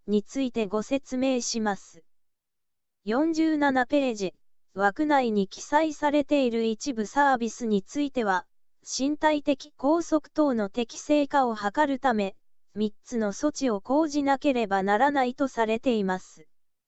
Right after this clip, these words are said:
まず一つ目は、身体的拘束等の適正化のための対策を検討する委員会を、三月に一回以上開催し、その結果について、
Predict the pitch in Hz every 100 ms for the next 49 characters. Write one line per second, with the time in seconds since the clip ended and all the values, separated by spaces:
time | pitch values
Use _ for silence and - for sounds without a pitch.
0 | _ _ _ _ _ - 269 254 240 -
1 | - 311 - 269 233 190 170 - - _
2 | _ - 254 294 302 302 294 285 - 302
3 | - 294 339 - 302 - 311 277 220 196
4 | 240 - - 302 294 285 302 269 247 285
5 | 254 202 180 - - - _ - 277 320
6 | - 285 285 269 233 254 294 302 302 269
7 | - 247 240 262 311 302 277 247 214 170
8 | 151 _ - _ _ - 247 285 - -
9 | 285 247 220 214 - 285 240 233 262 269
10 | 220 - 269 320 - 285 247 - 208 -
11 | _ _ _ _ - 214 269 269 - 233
12 | - 294 269 226 - - 285 - 196